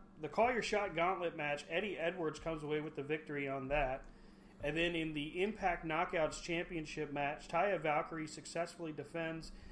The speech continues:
against Tenille Dashwood in what looks to have been a tremendous matchup.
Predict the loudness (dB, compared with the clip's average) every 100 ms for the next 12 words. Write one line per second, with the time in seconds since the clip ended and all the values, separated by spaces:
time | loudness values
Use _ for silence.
0 | -8 -4 -2 -2 -4 -2 0 0 2 2
1 | 0 -2 -4 -4 -6 -10 -14 -6 -2 0
2 | 2 2 0 0 0 2 0 0 -2 -2
3 | -2 -4 -4 -4 -2 0 2 2 0 -2
4 | -2 -2 -2 -4